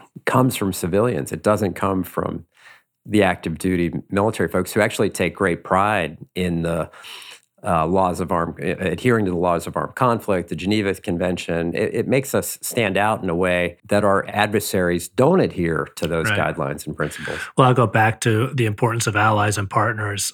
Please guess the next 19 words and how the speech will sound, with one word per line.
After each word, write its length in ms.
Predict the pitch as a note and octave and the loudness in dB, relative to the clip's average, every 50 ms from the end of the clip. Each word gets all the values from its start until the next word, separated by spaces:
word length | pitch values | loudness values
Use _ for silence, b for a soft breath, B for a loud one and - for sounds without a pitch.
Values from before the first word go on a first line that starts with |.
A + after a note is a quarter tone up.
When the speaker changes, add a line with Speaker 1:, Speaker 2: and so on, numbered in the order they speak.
| - - | -4 -2
Speaker 2:
And 380 | B2 A#2 A2 G#2+ G#2+ G2+ G2+ - | 0 0 2 0 0 -2 -2 -2
I 120 | G#2 G#2 | -2 -4
think 460 | G#2+ - - A2+ A2 G#2+ - - - - | -2 -2 0 0 0 -2 -4 -10 -10 -6
that 200 | A2 G#2 A2+ A2 | -4 -4 -2 -2
our 160 | A2 A2 A#2 | 0 0 2
allies 400 | A#2 A#2 A2+ A2 G#2+ A2 G#2+ G#2 | 2 2 2 2 2 2 0 0
and 140 | G#2 G2 - | -2 -4 -4
partners 540 | - G#2 G2 G#2+ G#2 G2+ G2 G2 F#2+ - - | -2 -2 -2 -2 -4 -4 -4 -4 -4 -2 -2
have 200 | - G2+ G2 G2 | -2 -2 -2 -2
a 140 | G2 F#2 F2+ | -4 -4 -4
vision 420 | F#2 F#2+ A#2 A2+ A2+ A2 A2+ G#2 G2+ | 0 2 4 4 4 4 2 0 0
of 140 | F#2+ F#2 | 0 0
us 220 | F#2 A2+ A2+ - F#2+ | 0 -2 -2 -2 -2
adhering 560 | F2+ - - - B2 A2 G#2+ G#2 G#2 G2 F#2+ | -4 -2 0 2 4 4 4 2 2 0 -2
to 120 | - - G2+ | -4 -4 -4
those 460 | F#2 F#2 F#2 F#2 F#2 F#2+ F#2+ - - | -2 -2 -2 -2 -4 -4 -4 -6 -6
rules, 480 | A#2+ A2+ G2+ G2+ G2+ G2+ G2 F#2+ - - | -6 -2 0 0 2 2 0 -2 -2 -4
norms, 520 | G2+ F#2+ F#2+ F#2+ F#2+ F#2+ F#2 F2+ - - | -4 -2 -2 -2 -2 -2 -4 -4 -4 -4
laws, 560 | F#2 F2+ F#2 F#2 F2+ F2+ F2+ F2 E2 - B | -2 -2 -2 -2 -2 -2 -4 -4 -6 -6 B